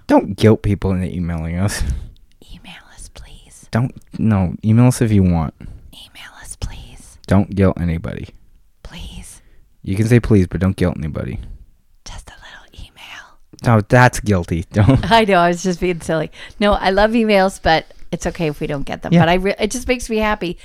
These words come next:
Speaker 2: because then I know someone's listening to us.
Speaker 1: Someone's always listening. Don't worry about if someone's listening.
Speaker 2: I know, well, I worry. But
Speaker 1: Why?
Speaker 2: I,
Speaker 1: Doesn't matter.
Speaker 2: 'cause I have to worry about something. I have to wor-, to make sure I get my Disney Plus. I have to worry if anybody's even listening to us.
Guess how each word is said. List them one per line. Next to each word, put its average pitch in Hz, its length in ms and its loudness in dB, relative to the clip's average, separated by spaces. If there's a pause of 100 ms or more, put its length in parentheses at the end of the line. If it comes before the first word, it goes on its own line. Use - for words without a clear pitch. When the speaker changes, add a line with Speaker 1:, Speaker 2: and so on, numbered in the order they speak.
(340)
Speaker 2:
because 214 240 -2
then 247 140 0
I 233 80 0
know 233 160 -2
someone's 214 400 -6
listening 180 360 -6
to 143 100 -8
us. - 120 -8
Speaker 1:
Someone's 196 240 0
always 98 200 2
listening. - 360 -8
Don't 127 140 4
worry 139 80 6
about 101 160 2
if 90 80 -4
someone's 80 260 -8
listening. - 320 -10
Speaker 2:
I 233 80 -2
know, 294 120 -2
well, 320 100 -6
I 339 100 -2
worry. 330 420 -6 (260)
But - 220 -4
Speaker 1:
Why? 135 380 -4
Speaker 2:
I, - 40 0
Speaker 1:
Doesn't 127 160 0
matter. 87 200 -6
Speaker 2:
'cause 202 160 -2
I 240 80 4
have 269 120 0
to 254 100 -6
worry 269 200 -4
about 202 240 -2
something. 214 300 -4
I 175 40 -8
have 147 160 -6
to 175 80 -10
wor-, 175 120 -8 (100)
to 190 80 -6
make 175 200 -6
sure 190 180 -2
I 175 40 -4
get 175 160 -4
my 165 120 -6
Disney 165 320 -10
Plus. 277 640 -4 (380)
I 175 80 -6
have 165 120 -6
to 170 80 -10
worry 170 260 -2
if 170 120 -6
anybody's 165 420 -6
even 160 280 -8
listening 247 480 -4
to 269 60 -6
us. 233 280 -4